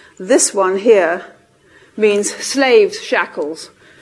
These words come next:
And on their cloth, even today, they're putting in the symbols of the slavery that's so much in their memory. So, um, the cloths are very full of symbolic meanings. Next one. Uh, so when the, we lo-, we, the European powers lost their colonies in the,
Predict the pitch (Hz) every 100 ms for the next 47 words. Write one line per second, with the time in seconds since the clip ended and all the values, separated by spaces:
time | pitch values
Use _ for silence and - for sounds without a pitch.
0 | - - 214 208 262 277 277 277 285 302
1 | 233 190 - 247 240 240 226 247 226 170
2 | 160 180 208 208 233 226 233 220 214 214
3 | 226 208 180 170 190 190 180 202 196 214
4 | 196 180 165 170 175 - - 196 190 -
5 | 208 185 180 170 170 - - 220 208 196
6 | 170 156 165 - - - - 220 214 214
7 | 220 214 214 214 - 277 277 247 220 214
8 | 214 214 202 190 190 - 180 185 175 180
9 | 180 165 160 160 - 233 - - 214 208
10 | 214 - - - _ - _ _ - -
11 | - _ - - _ _ _ 214 240 240
12 | - - 269 285 320 330 294 240 277 254
13 | 247 214 208 220 220 202 233 240 226 240
14 | 220 208 214 233 202 185 214 240 202 -
15 | - - - 220 196 196 220 190 175 170
16 | 175 180 180 180 175